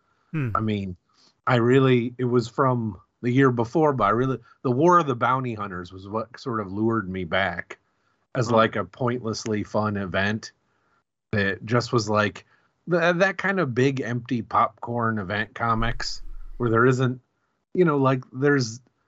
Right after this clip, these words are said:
Speaker 2: very low <laughs> stakes because of where they're placed in existing canon.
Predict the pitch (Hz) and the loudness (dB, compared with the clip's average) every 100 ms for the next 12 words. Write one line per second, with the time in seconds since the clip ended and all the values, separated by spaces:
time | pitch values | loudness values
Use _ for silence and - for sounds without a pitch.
0 | _ 147 185 170 127 123 113 - - - | _ 0 4 4 4 2 2 -4 -10 -6
1 | 131 123 - - 127 120 117 104 107 92 | -6 -6 -12 -8 -6 -4 -4 -2 -4 -6
2 | _ _ - 127 117 107 107 123 110 107 | _ _ -2 0 2 0 -2 0 0 -2
3 | - 98 98 104 101 107 107 104 92 87 | -4 -6 -6 -8 -6 -4 -4 -6 -6 -4
4 | 107 101 90 82 | -4 -4 -6 -8